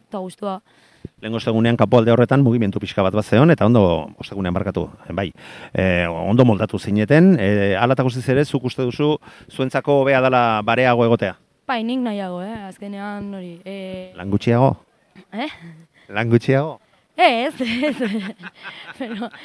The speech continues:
Speaker 1: azkenean hori, kaleak berdindu egiten dira pixka bat, ta hori, ta, ta, bueno, eh, ba, emaitzak hor, e-, estutzen dira, ta hola, ta, ta hor egongo dira.
Speaker 2: Suposatzen dut zuretzako ere alde ikaragarria egongo dela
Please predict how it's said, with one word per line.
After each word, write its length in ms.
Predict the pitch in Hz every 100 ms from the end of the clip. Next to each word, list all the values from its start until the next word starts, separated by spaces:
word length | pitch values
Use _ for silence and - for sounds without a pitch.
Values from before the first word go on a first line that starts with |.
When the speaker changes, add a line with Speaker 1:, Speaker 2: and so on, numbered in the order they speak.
| - - -
Speaker 1:
azkenean 840 | 254 220 262 269 269 269 262 254
hori, 380 | 220 196 196 196
kaleak 360 | 208 208 226
berdindu 340 | 220 226 233 220
egiten 280 | 220 226
dira 260 | 226 226 226
pixka 300 | 226 214 226
bat, 160 | 247 254
ta 160 | 214
hori, 180 | 214 247
ta, 360 | 220 180 175 175
ta, 140 | - 190
bueno, 320 | 190 180 190 _
eh, 640 | 190 180 175 175 180 180 180
ba, 120 | 185
emaitzak 520 | 185 196 202 214 208 -
hor, 260 | 226 202
e-, 320 | 190 196 208 214
estutzen 500 | - 269 - 214 214
dira, 240 | 220 233
ta 140 | 220
hola, 180 | 208 233 254
ta, 180 | 185 175 170 - _ _
ta 100 | -
hor 100 | 214
egongo 300 | 214 185 175
dira. 240 | 170 180 180 _ _
Speaker 2:
Suposatzen 560 | - - - 113 117 113
dut 100 | 117
zuretzako 540 | - 101 101 - 101 101
ere 140 | 110
alde 220 | 107 107 110
ikaragarria 540 | - 110 101 95 98
egongo 240 | 98 101 98
dela 500 | 98 104 101 87